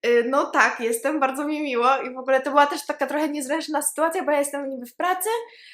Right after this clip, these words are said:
a tutaj dostaję taką miłą, y, miłą wiadomość. Było to bardzo miłe, ale takie dziwne.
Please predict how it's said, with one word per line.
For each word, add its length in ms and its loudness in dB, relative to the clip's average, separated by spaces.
a 280 6
tutaj 260 0
dostaję 380 -2
taką 340 -4
miłą, 420 2
y, 420 -6
miłą 360 -4
wiadomość. 680 -2
Było 280 4
to 140 -2
bardzo 260 0
miłe, 260 -2
ale 220 0
takie 400 -6
dziwne. 400 -10